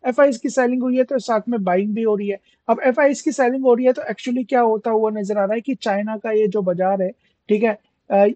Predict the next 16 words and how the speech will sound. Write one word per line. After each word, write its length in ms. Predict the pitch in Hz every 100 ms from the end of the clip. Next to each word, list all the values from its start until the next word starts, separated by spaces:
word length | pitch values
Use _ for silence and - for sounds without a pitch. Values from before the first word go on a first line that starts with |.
| -
ये 220 | 175 254 294
अच्छा 340 | - 214 262
खासा 240 | 233 220 220
perform 380 | 208 - 208
करता 260 | 208 208 220
हुआ 200 | 208 214
नजर 260 | 208 202 208
आ 80 |
रहा 120 | 202 220
है, 60 | - _ _
ठीक 120 | 214 233
है। 100 | 233
यहाँ 260 | 208 196 240
पर 80 |
आप 160 | 240 226
देखोगे 460 | 202 208 214 214